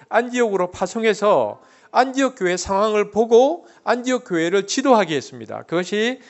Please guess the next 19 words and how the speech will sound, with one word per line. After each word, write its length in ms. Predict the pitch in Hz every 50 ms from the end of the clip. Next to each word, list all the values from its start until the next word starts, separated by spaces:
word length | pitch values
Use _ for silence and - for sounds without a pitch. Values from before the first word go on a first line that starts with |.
| - _
우리가 240 | - 170 170 180 185 170
읽었던 440 | 170 165 151 151 - 156 156 175
사도행전 600 | 180 - 156 147 147 156 156 160 156 165 170 180
십일 300 | 175 - - 196 185 190 185
장 360 | - 196 196 190 190 196 190 - _ _ _ _ _
이십이 420 | 170 160 160 - 208 151 147 143
절입니다. 500 | 165 190 185 165 139 120 110 110 104 117
함께 300 | 120 - 196 180 - 151
읽겠습니다. 720 | 135 127 156 143 - 143 123 117 110 117 131 170 214 233 208
시작. 460 | - - - 139 131 156 208 247 - - _ - - - - - _ _ _ _ _
"예루살렘 460 | 139 143 147 143 143 147 143 143 139 139
교회가 680 | - 123 120 120 110 117 104 98 104 135 180 226 226 - _ -
이 160 | 180 196 202
사람들의 640 | - - 147 147 147 160 160 156 170 190 208 214 202
소문을 460 | - - 185 175 170 180 190 185 160
듣고 580 | 143 123 - - 117 117 147 214 254 254 _ _ _ _ _ _ _
바나바를 720 | - 139 139 147 156 147 143 143 135 151 196 233 240 - -
안디옥까지 840 | 160 165 185 180 185 185 175 - - 156 135 131 139 170 208 214 214 -
보내니." 560 | - 131 127 135 135 123 113 107 95 95 95